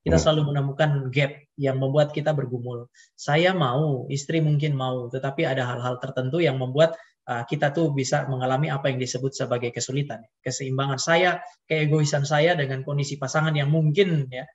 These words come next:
Speaker 1: sudah kita tahu ujungnya akan ribut. Begini, uh, kalau kita tahu bahwa apa yang kita sampaikan ini benar, Tuhan Yesus tuh, saya, saya,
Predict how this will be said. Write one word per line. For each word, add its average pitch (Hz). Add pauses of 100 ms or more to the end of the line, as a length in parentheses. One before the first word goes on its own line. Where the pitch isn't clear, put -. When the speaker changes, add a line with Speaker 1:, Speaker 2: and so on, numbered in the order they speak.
(300)
Speaker 1:
sudah 151 (320)
kita 156
tahu 170
ujungnya 175
akan 143
ribut. 151
Begini, 202 (1200)
uh, 170 (380)
kalau 277
kita 233
tahu 214
bahwa 156
apa 175
yang 156
kita 156
sampaikan 147
ini 156
benar, 127 (240)
Tuhan 180
Yesus 202
tuh, 214
saya, 180
saya, 170